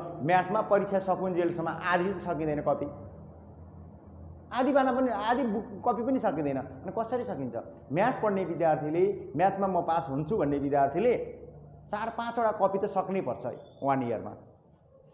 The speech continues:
अब यसलाई आएन भने आठ नौपल्ट ट्राई गर्ने हो नि, अनि पो आउँछ। त्यसैले ट्राई गर्नुहोस् है,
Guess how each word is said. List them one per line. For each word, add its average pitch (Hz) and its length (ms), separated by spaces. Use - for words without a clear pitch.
अब 202 120
यसलाई 240 400
आएन 233 260
भने 254 240
आठ 233 300
नौपल्ट 254 340
ट्राई 214 200
गर्ने 185 200
हो 156 80
नि, 160 120
अनि 240 120
पो 247 100
आउँछ। 139 280
त्यसैले 208 300
ट्राई 165 240
गर्नुहोस् 135 300
है, 196 100